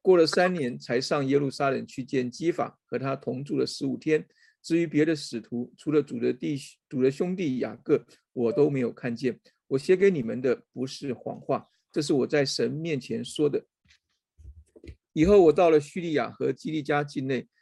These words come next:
那时犹太信基督的各教会都没有见过我的面，不过听说那从前逼迫我们的，现在传扬他原先所残害的真道，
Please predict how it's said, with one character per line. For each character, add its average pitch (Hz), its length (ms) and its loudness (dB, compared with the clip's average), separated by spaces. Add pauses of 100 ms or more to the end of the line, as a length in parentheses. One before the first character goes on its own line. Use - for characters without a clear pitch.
(200)
那 170 140 0
时 151 360 2
犹 147 140 4
太 165 200 0
信 151 420 -6
基 160 200 -4
督 160 160 2
的 143 180 6
各 160 220 2
教 147 240 0
会 147 260 0 (220)
都 170 220 0
没 156 140 -2
有 139 120 2
见 147 260 -4
过 131 160 0
我 117 120 -6
的 120 100 -10
面， 117 300 -6 (260)
不 170 100 0
过 190 160 6
听 190 300 -4
说 190 400 0 (160)
那 156 180 0
从 139 280 -6
前 143 240 -2
逼 202 200 -4
迫 196 240 2
我 117 120 -2
们 117 180 -12
的， 123 180 -6 (200)
现 165 280 -4
在 151 160 0
传 127 380 -8
扬 131 260 -4
他 143 320 -6
原 127 220 -6
先 151 260 -6
所 123 220 -10
残 123 340 -14
害 143 200 -4
的 117 80 -6
真 127 260 -8
道， 131 240 -4